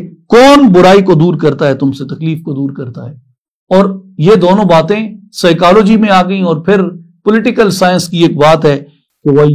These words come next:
यजअलुकुम खुलफा अल अर्द", और तुम्हें गुजरे हुओं का वारिस कौन बनाता है जमीन के अंदर? फरमाया, उसके साथ तुम शिर्क करते हो, उसके साथ और माबूद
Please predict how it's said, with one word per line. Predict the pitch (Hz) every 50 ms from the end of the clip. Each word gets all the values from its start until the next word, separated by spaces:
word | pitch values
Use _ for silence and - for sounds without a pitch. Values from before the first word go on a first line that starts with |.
| 147 208
यजअलुकुम | 247 233 254 262 240 233 269 269 269 240 277 277 262 262 233
खुलफा | - - 208 208 196 180 190 202 190 185
अल | 185 185 170 165 165 165
अर्द", | 170 151 139 123 113 _ _ _ _ _ _ _ _ _ _ -
और | 196 202
तुम्हें | 190 190 226 226 220 202 170
गुजरे | 190 214 190 226 226 208
हुओं | 190 196 202 208 196
का | 185 208
वारिस | 170 143 143 165 190 233 285 285 - -
कौन | - 240 240 226 220
बनाता | 202 196 185 180 170 160 156 180
है | 160 151 143
जमीन | 135 143 139 143 139 139 131
के | 120 - 135
अंदर? | 123 117 113 113 113 - _ _ _ _ _ _ -
फरमाया, | 151 151 156 165 170 165
उसके | 170 220 214 - - 233
साथ | 190 - 233 220 220
तुम | - - 214 202
शिर्क | 185 190 214 202 202 214 -
करते | 220 208 190 190 202 190
हो, | 180 185 185 - _ _ _ _ _ _ _ -
उसके | 170 160 - 160 233 190
साथ | 208 214 220 226
और | 226 226 214 214 214 214
माबूद | 214 202 180 170 196 214 185 -